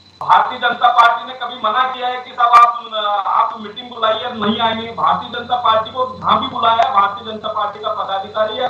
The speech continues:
कोई भी व्यक्ति है वहां उपस्थित रहा है। जब आप, अभी आपने खुद ने बताया है कि भीलवाड़ा के एमएलए, भीलवाड़ा के एमएलए खुद बोल रहा है कि साहब मैं दो, एक दिन पहले मैंने जाके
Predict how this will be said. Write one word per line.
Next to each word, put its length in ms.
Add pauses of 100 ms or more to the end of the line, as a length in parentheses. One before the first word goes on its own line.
कोई 200
भी 140
व्यक्ति 360
है 80 (300)
वहां 220
उपस्थित 420
रहा 140
है। 220 (360)
जब 220 (320)
आप, 260 (400)
अभी 220
आपने 360
खुद 200
ने 100
बताया 400
है 160
कि 160
भीलवाड़ा 500 (120)
के 240
एमएलए, 340 (360)
भीलवाड़ा 580
के 160
एमएलए 420
खुद 120
बोल 180
रहा 180
है 140
कि 80
साहब 180
मैं 160
दो, 320
एक 260
दिन 120
पहले 320
मैंने 280
जाके 420